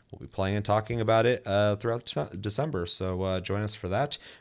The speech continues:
But yeah, that's gonna do it for this episode. As always, thanks for watching. Make sure to like and subscribe if you enjoy this episode. Make sure to check out our other episodes.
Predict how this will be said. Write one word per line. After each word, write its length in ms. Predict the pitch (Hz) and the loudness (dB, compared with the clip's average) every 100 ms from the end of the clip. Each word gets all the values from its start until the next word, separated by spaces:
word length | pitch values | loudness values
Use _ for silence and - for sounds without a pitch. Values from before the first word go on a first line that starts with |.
| - | -4
But 280 | 87 90 - | 0 0 2
yeah, 200 | 120 123 | 2 2
that's 160 | 90 | 0
gonna 140 | - 98 | 0 2
do 100 | 120 | 2
it 60 | |
for 80 | 110 | 2
this 120 | 107 | 4
episode. 320 | 139 131 156 143 | 4 6 6 6
As 100 | 117 | 4
always, 180 | 104 | 2
thanks 200 | - 117 | 2 -2
for 100 | - | 2
watching. 360 | 110 120 120 120 | 4 4 2 0
Make 120 | 104 | 0
sure 140 | - 104 | 0 0
to 40 | |
like 240 | 95 101 | 2 2
and 100 | 110 | 0
subscribe 480 | 101 101 - 104 101 | -6 -6 0 4 4
if 60 | 95 | 2
you 40 | |
enjoy 160 | 98 95 | -2 -2
this 140 | 87 | 0
episode. 280 | 104 - 104 | -2 0 -2
Make 140 | 98 | -2
sure 140 | 85 90 | -2 -4
to 60 | |
check 200 | - 101 | -2 0
out 180 | 98 95 | 4 4
our 120 | 87 | 2
other 160 | 90 92 | 2 2
episodes. 360 | 98 - 107 | 0 0 -2